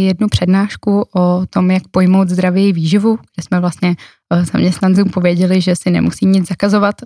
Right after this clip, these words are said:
eh, že vlastně můžou jít i s tím pravidlem osmdesát na dvacet, což myslím všechny potěšilo. A také jsme udělali několik lekcí, nejen tady na hlavní budově, na střeše venku, což bylo hrozně příjemný, ale i uvnitř. Dělali jsme coffee jogu, kde jsme si vlastně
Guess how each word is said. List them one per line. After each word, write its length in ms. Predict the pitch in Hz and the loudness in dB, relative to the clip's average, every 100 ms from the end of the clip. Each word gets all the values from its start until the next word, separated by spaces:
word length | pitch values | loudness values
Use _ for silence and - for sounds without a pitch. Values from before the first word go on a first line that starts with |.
| - | -6
eh, 280 | 180 180 175 | -2 0 0
že 120 | 170 | 0
vlastně 320 | 175 185 - | -2 -4 -2
můžou 220 | 185 170 180 | 0 2 0
jít 140 | 175 185 | -2 -6
i 40 | |
s 20 | |
tím 260 | - - 180 | -6 -4 -2
pravidlem 420 | - 160 165 180 | 0 0 0 0
osmdesát 500 | 175 202 185 - 190 | -2 -2 -4 -4 -4
na 80 | 180 | -2
dvacet, 380 | 175 185 190 - | -2 -2 -6 -6
což 160 | - | -6
myslím 260 | - 170 185 | -6 -4 -4
všechny 280 | 196 190 190 | -2 -4 -4
potěšilo. 580 | - - 185 - 190 202 - - _ _ - | -4 -2 -4 -2 -2 -2 -6 -20 _ _ -2
A 480 | 196 190 190 190 190 - | 0 2 2 2 0 -2
také 220 | 202 208 | -4 -2
jsme 160 | - | -2
udělali 260 | 196 190 190 | 0 2 0
několik 340 | 190 - 190 | 0 -2 -2
lekcí, 480 | 190 240 - - 226 | -2 -4 -4 0 2
nejen 320 | 214 185 185 | 4 2 0
tady 380 | 185 185 180 180 196 | 0 -2 0 -2 -2
na 140 | 190 | -2
hlavní 300 | 190 196 190 | -2 -2 -2
budově, 320 | 185 185 185 196 | 0 0 0 0
na 140 | 185 | -2
střeše 460 | - - 185 - 196 | -4 -6 -4 -2 -2
venku, 380 | 170 175 - | 0 0 -2
což 160 | 220 - | -4 -6
bylo 180 | 185 190 | -2 0
hrozně 260 | 190 196 | 0 -2
příjemný, 480 | 202 - 185 190 208 196 - _ | -4 -2 0 2 2 0 -10 _
ale 160 | - 190 | -2 -2
i 160 | 208 208 | -2 -2
uvnitř. 440 | 185 220 214 - - | 2 2 2 -2 -4
Dělali 200 | 180 180 | -2 -2
jsme 260 | - 190 185 | 0 -2 0
coffee 280 | - - - | -4 -6 -2
jogu, 380 | 220 208 214 202 | 0 0 0 -2
kde 160 | 185 180 | -2 -6
jsme 180 | - 190 | -4 -6
si 120 | - | -4
vlastně 340 | 185 - 185 | -6 -4 -6